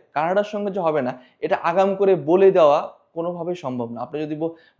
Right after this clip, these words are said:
মানে বলতে চান যে কানাডার সঙ্গে আর্জেন্টিনা, আহ, আহ, অনায়াসে জিতবে, এটা আসলে যার দিন, ফুটবলে যার দিন ভালো যাবে, সময় ভালো যাবে, মাঠের পারফরম্যান্স ভালো করবে, সেই তুলনাতেই, আহ, সেই দলই হবে হলো,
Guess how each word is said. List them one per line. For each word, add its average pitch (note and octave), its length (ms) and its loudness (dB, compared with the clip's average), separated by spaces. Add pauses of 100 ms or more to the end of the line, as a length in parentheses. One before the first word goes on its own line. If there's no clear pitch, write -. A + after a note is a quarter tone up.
(280)
মানে D3 220 0
বলতে F#3+ 300 4
চান D#3+ 260 2
যে D3 100 -4
কানাডার D#3 340 -2
সঙ্গে D#3+ 280 -6
আর্জেন্টিনা, C#3 600 -4 (360)
আহ, B2 380 0 (100)
আহ, A2+ 220 0 (140)
অনায়াসে G#3+ 400 4
জিতবে, A#2+ 360 -4
এটা E3+ 260 0
আসলে G3 380 0 (260)
যার D#3 420 0
দিন, F#3 260 -2 (100)
ফুটবলে D#3 400 0
যার C#3 360 0
দিন E3 260 -4
ভালো D3+ 240 -4
যাবে, D3+ 260 -4 (260)
সময় F#3+ 320 4
ভালো E3+ 220 4
যাবে, F3+ 160 2
মাঠের D#3+ 300 -4
পারফরম্যান্স E3+ 400 -6
ভালো C#3+ 180 -2
করবে, D#3+ 280 -8 (260)
সেই G3 240 0
তুলনাতেই, F3+ 680 0
আহ, C3+ 140 0
সেই D#3+ 180 -4
দলই D#3 240 2
হবে D3 280 0
হলো, C3 400 -4